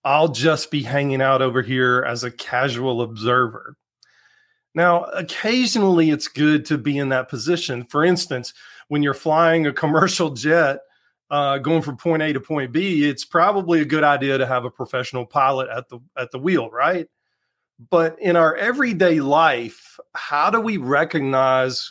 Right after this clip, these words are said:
when it's not good anymore? When it's not good to have somebody else at the steering wheel? And better yet, what do we do about it? Well, today we're gonna explore this in, in a little bit more detail. Um,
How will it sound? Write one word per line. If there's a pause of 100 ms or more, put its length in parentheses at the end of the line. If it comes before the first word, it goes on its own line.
when
it's
not (400)
good
anymore? (360)
When
it's
not
good
to
have
somebody
else
at
the
steering
wheel? (300)
And
better
yet,
what
do
we
do
about
it? (400)
Well,
today
we're
gonna
explore
this
in,
in
a
little
bit
more
detail. (1080)
Um,